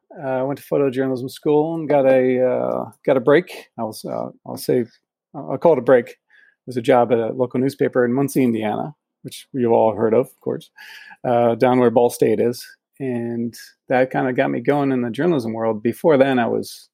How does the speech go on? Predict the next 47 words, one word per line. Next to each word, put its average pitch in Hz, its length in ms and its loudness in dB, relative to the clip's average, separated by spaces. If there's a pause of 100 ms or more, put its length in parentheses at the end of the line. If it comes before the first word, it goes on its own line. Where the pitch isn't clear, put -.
(880)
you 143 100 -4
know, 123 80 -2
I, 113 180 2
I - 100 0
was 120 340 -4 (140)
doing 127 300 4
kinda 127 180 0
what 113 120 0
I 110 100 2
was 110 160 -6
<laughs> - 0 -
do-, - 100 -12
what 107 300 -8
I'm 123 140 -4
still 127 220 4
doing 135 180 4
now. 139 240 2 (540)
I 147 120 0
was, 135 180 -2
you 165 120 -4
know, 123 220 -2 (680)
talking 139 260 2
to 135 80 2
random 131 240 4
people 131 260 2
on 117 120 0
the 117 60 -8
street 185 240 2
and, 139 80 -2
like, 120 180 -4 (260)
and 135 360 -10
my 117 100 -4
neighbors 135 560 2
in 120 220 -6
this 110 280 -10
really 127 180 4
low 120 180 4
income 120 340 0
area 113 240 2
of 104 100 -8 (320)
Muncie, 131 300 -4
Indiana, 120 340 2
and 110 160 -6
taking 117 240 -4
portraits 120 380 -2
of 110 80 0
them 107 280 -2